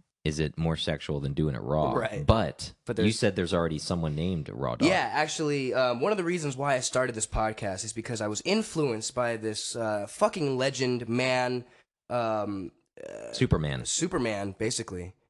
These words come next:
Speaker 2: Uh, an Australian Superman. His name is Jason Ellis, and he's got a show on, um, Sirius Radio on Faction. And I have had, actually had the pleasure to be on his show a couple of times, and, um, we've since become somewhat friends.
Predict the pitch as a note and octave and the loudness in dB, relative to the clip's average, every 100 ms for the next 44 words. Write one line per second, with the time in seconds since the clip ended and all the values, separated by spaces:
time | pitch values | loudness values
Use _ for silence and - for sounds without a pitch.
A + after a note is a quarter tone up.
0 | _ - A2 G#2 F#2 F2 D2 - _ A#2+ | _ -4 0 0 -2 -6 -10 -16 _ 0
1 | A#2+ C3 - D3+ D#3+ D3+ C#3 C#3 A2+ G2+ | 2 0 2 2 4 2 0 0 0 0
2 | G#2+ C#3 C#3 B2+ D3 C#3 A#2+ A#2+ G#2 A2 | 2 2 2 2 2 2 2 2 0 -2
3 | G2+ A2 A2 - B2+ A#2 A2 A#2 - A2 | 0 0 0 -2 2 2 2 0 -2 0
4 | G#2 G2 G2 F2+ - G#2+ G2 F#2+ G2 - | 0 0 0 -2 -4 -2 -2 -2 -2 0
5 | C3 B2+ A#2+ A#2 A2 G#2 - C3+ B2+ - | 2 0 0 -2 0 -2 0 0 0 -4
6 | D#2+ - - - - - - - A#2+ A2+ | -8 -12 -20 -20 -20 -20 -20 -4 0 2
7 | A2 G#2 G2+ - A#2 C3+ D3 D3+ C#3+ C3+ | 2 0 -2 -2 2 2 2 2 0 0
8 | C#3 C3+ C3+ A#2+ D3 C#3 B2+ - B2+ A#2 | -2 -2 -2 0 0 0 -2 0 0 0
9 | A2+ C3 C3+ B2 - D#3 D3 B2 - G#2+ | 0 0 2 2 2 2 2 0 0 0
10 | A2+ G#2 F#2+ F#2+ - A2+ A2 G#2 G#2 A2+ | 0 0 0 -4 0 2 2 0 0 0
11 | G#2+ G2+ G2+ A2 A#2+ - C#3 - B2+ C#3 | 2 0 0 -2 -2 -2 -2 -4 -6 -2
12 | B2 A#2+ A2 G#2 - - E3 F3+ G#3 - | -2 0 -2 -2 -2 0 2 2 0 4
13 | G3+ A3 A3+ - | 4 4 -2 -6